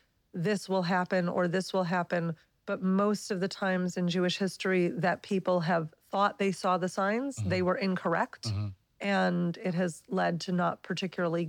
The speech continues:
Speaker 1: good things happening in Jewish history.
Speaker 2: <laughs> As, as we were conversing over, over earlier, you were mentioning how every time a Messiah ri-,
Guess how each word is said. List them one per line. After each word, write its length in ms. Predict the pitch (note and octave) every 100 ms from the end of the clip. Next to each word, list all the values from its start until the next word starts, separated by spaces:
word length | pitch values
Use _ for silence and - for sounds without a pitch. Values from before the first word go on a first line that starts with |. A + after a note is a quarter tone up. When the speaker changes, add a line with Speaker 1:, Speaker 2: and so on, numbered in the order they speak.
| D#3
Speaker 1:
good 240 | F#3 E3+
things 320 | D#3 F3 E3 E3
happening 440 | E3+ D#3+ E3+ D#3+
in 120 | D#3+
Jewish 260 | E3 D#3+ -
history. 460 | - - A#3+ A3+ -
Speaker 2:
<laughs> 60 | G2+ - G#2 A#2+ - _ _ - - - _ _ _ _ -
As, 260 | G2 G2
as 220 | - G2+ -
we 140 | A2
were 240 | G#2 G2+ - -
conversing 460 | - A2+ A#2+ A2 A2+
over, 380 | A2+ A#2 A2 G#2+ -
over 180 | B2+ A#2 - _ _ _ -
earlier, 300 | C3+ A#2 A2+
you 80 | A2+
were 140 | A2+
mentioning 440 | - A#2 A2+ A#2+ A2
how 220 | A2 G#2+
every 240 | - A#2
time 160 | A2+ A#2
a 60 | A2+
Messiah 420 | A2 - A#2 A2+
ri-, 280 | A2 A2